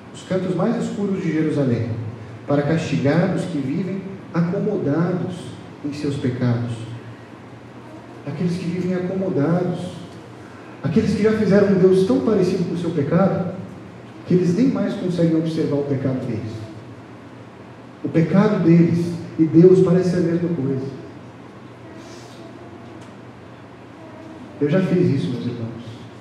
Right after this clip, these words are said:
Eu já tive pecados tão naturais para mim, que se não fosse a graça de Deus me alertar e me avisar, eu provavelmente ia me perder cada vez mais. Um abismo chama outro abismo.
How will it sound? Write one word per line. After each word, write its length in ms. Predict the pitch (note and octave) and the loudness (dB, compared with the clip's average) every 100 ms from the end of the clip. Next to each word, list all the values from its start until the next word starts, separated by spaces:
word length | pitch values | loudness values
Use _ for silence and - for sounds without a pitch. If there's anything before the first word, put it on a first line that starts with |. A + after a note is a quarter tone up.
| - - - - - | -20 -20 -18 -12 -4
Eu 60 | |
já 80 | C#3+ | 0
tive 220 | E3+ F#3+ F3 | 0 0 0
pecados 360 | D#3+ E3+ E3+ - | 4 6 6 4
tão 140 | - | 0
naturais 460 | D3 - E3 D#3 D3 | 0 0 2 2 2
para 120 | - | 0
mim, 260 | C3 C#3 C3+ - - - - - - - - - - - - - - - - - - - - | 0 0 -2 -6 -12 -16 -18 -18 -18 -18 -18 -18 -18 -18 -20 -20 -20 -18 -18 -18 -18 -14 0
que 100 | E3+ | 0
se 140 | F3+ | 4
não 140 | F3+ | 2
fosse 260 | F3+ F#3+ F#3 | 2 0 0
a 40 | |
graça 420 | D3 E3 G3+ E3 E3 | 4 6 6 4 2
de 80 | |
Deus 240 | D#3 E3 E3 | 2 2 4
me 80 | E3+ | 4
alertar 500 | E3 - C#3+ C#3+ C3 - - | 4 4 2 0 -2 -6 -6
e 40 | |
me 120 | D#3 | 0
avisar, 560 | D#3+ D3+ C3 C#3 C#3+ - - - - - - - - - - | 2 2 0 0 0 -2 -6 -10 -14 -18 -18 -18 -18 -18 -6
eu 60 | D3 | -4
provavelmente 720 | D3+ G3+ G3+ F3 E3+ E3 E3+ | 2 2 4 2 2 2 2
ia 60 | D#3+ | 0
me 100 | D#3+ | 0
perder 300 | D#3 D#3 D3+ | 2 2 2
cada 160 | D3 | 2
vez 280 | C#3+ D#3+ - | 2 0 -2
mais. 220 | - - - - - - - - - - - - | -4 -6 -10 -12 -16 -18 -18 -20 -20 -18 -18 -10
Um 60 | C#3+ | -6
abismo 500 | C3+ D3+ E3+ D#3+ E3 | -2 2 2 2 -2
chama 220 | D3+ D#3 | -4 -6
outro 180 | D3+ C#3+ | -6 -6
abismo. 340 | B2 A#2+ A#2 | -6 -6 -8